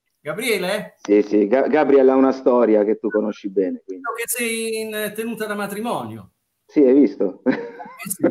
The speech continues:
Speaker 1: quindi, quindi, eh, ho privato la tua presenza a qualche,
Speaker 2: Eh, sì.
Speaker 1: che se-, che, eh, qualche cerimonia importante, cosa è matrimonio,
Speaker 2: Sì.
Speaker 1: battesimo, cresima?
Speaker 2: Il, il mio giro in moto, che è peggio.
Speaker 1: Il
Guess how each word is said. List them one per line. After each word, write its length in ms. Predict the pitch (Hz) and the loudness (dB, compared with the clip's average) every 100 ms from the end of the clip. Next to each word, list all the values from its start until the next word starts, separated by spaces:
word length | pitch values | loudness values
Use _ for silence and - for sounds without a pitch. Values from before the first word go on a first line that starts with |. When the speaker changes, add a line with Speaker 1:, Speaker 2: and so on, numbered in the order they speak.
| - | -2
Speaker 1:
quindi, 540 | - - 214 220 _ 170 | -8 -8 -10 -12 _ -14
quindi, 300 | 262 220 226 | -10 -10 -10
eh, 420 | 208 208 202 208 | -12 -12 -12 -12
ho 140 | 226 202 | -12 -10
privato 440 | 240 240 233 233 | -6 -2 -2 0
la 120 | 214 | -2
tua 140 | 214 214 | -4 -6
presenza 600 | 214 208 233 214 208 196 | -6 -6 -6 -4 -2 -2
a 100 | 185 | -2
qualche, 840 | 214 202 208 190 185 180 175 - _ _ | -4 -4 -6 -8 -6 -6 -6 -10 _ _
Speaker 2:
Eh, 200 | - - | -12 -10
sì. 380 | - 113 104 - - _ _ | -4 0 0 -4 -16 _ _
Speaker 1:
che 120 | - | -10
se-, 320 | - 196 185 - | -6 -6 -8 -6
che, 300 | 214 220 196 | -8 -6 -10
eh, 60 | |
qualche 220 | 196 202 190 | -10 -10 -10
cerimonia 460 | 202 208 208 196 | -10 -8 -8 -8
importante, 600 | 175 175 - 220 151 120 | -10 -10 -6 -6 -6 -8
cosa 200 | 139 170 | -12 -12
è 40 | 160 | -8
matrimonio, 880 | 185 180 170 185 208 180 175 165 160 | -8 -8 -8 -8 -6 -6 -6 -6 -8
Speaker 2:
Sì. 60 | |
Speaker 1:
battesimo, 520 | 160 165 - 180 - - | -8 -4 -2 -4 -8 -14
cresima? 540 | - 190 - 156 139 156 | -10 -8 -8 0 2 2
Speaker 2:
Il, 180 | - - | -2 2
il 200 | 160 185 | 4 6
mio 180 | 190 | 4
giro 260 | 156 160 151 | 4 6 6
in 80 | 143 | 6
moto, 560 | 127 113 107 104 104 _ _ | 4 2 2 0 -2 _ _
che 140 | - 131 | 2 2
è 60 | |
peggio. 540 | 127 127 110 98 101 107 | 2 2 2 2 0 0
Speaker 1:
Il 120 | - | 0